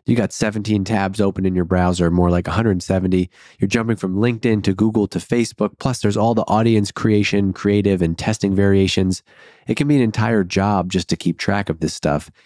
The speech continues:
and make sure it all is running properly. And with humans doing it,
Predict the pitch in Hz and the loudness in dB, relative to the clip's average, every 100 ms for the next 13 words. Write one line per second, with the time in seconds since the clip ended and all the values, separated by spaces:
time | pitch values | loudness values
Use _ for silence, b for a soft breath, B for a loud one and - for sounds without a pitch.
0 | b b 92 101 98 101 92 - 92 92 | b b 0 0 0 -2 -2 0 2 2
1 | 82 78 90 92 80 - 73 76 67 64 | 0 -2 -2 -2 -4 -6 -8 -6 -8 -10
2 | 67 b b b - 101 95 151 196 147 | -12 b b b 0 0 2 0 2 0
3 | 104 110 104 101 95 | 2 2 2 2 -2